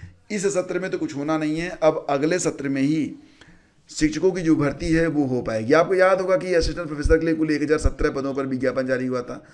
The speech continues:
अगस्त दो हज़ार बाईस में। परीक्षा तिथि के बारे में अभी कुछ भी पता नहीं है, परीक्षा के बाद इंटरव्यू भी होना है, अंतिम चरण परिणाम भी आना है। तो अभी तो कुल मिला के मिनिमम पाँच से छः महीने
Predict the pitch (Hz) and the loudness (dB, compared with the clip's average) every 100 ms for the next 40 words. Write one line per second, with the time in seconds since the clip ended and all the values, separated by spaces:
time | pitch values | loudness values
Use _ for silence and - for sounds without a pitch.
0 | - - - 139 151 131 135 139 127 131 | -20 -20 -2 0 0 0 0 0 2 2
1 | 135 120 147 - - - - _ _ 151 | 0 -2 -8 -10 -20 -20 -20 _ _ 0
2 | 160 185 180 175 170 160 160 165 160 156 | 2 2 2 0 2 4 6 6 4 2
3 | 156 131 151 156 147 143 143 160 180 147 | 0 -2 -2 -2 0 0 -2 -4 -2 0
4 | 151 147 139 143 139 131 131 143 139 139 | 0 0 2 2 2 -2 -2 0 0 -2
5 | 135 135 131 131 - _ - - - _ | -2 -2 -4 -8 -18 _ -20 -20 -20 _
6 | 151 151 165 160 170 160 147 147 151 147 | 0 2 0 2 2 4 4 4 2 2
7 | 139 139 135 143 147 170 170 165 - - | 2 0 -2 -2 -4 -2 -2 -2 -6 -20
8 | _ 143 151 180 180 170 160 151 147 160 | _ -2 -2 0 -4 -4 -2 0 0 0
9 | 151 - - - _ _ _ - 175 220 | -4 -8 -20 -20 _ _ _ -6 -2 2
10 | 226 220 175 170 160 151 143 127 117 110 | 2 2 4 2 4 0 -2 -4 -4 -6
11 | 107 | -8